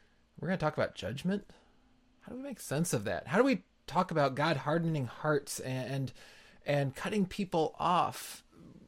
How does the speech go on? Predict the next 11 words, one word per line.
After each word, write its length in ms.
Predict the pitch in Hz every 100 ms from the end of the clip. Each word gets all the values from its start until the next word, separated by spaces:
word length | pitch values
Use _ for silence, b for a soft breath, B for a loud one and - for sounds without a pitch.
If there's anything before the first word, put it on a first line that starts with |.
| _ _ _ _ _ -
when 260 | 160 156 151
what 140 | 147
we 100 | -
want 240 | 139 170 196
to 80 |
hear 300 | 139 143 139
is 100 | 139
how 240 | - 135 135
he 340 | 120 135 131
loves 460 | 127 - - 160 -
us? 440 | 107 - - -